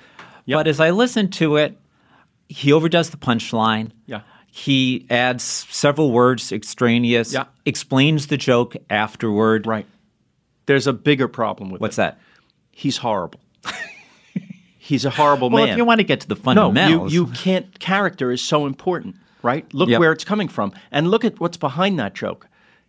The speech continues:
Speaker 1: He's getting a laugh at his wife's expense, literally. She's being ridiculed for stealing. And he's saying, "That's right.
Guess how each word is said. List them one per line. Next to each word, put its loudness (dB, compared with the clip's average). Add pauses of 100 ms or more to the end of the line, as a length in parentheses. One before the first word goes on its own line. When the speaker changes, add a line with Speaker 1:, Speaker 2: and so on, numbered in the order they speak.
Speaker 1:
He's 0
getting 0
a -2
laugh -2
at -4
his -8
wife's -2
expense, -6
literally. -2 (160)
She's -2
being 0
ridiculed -2
for -2 (160)
stealing. -2 (400)
And 0
he's 2
saying, 2
"That's 0
right. 2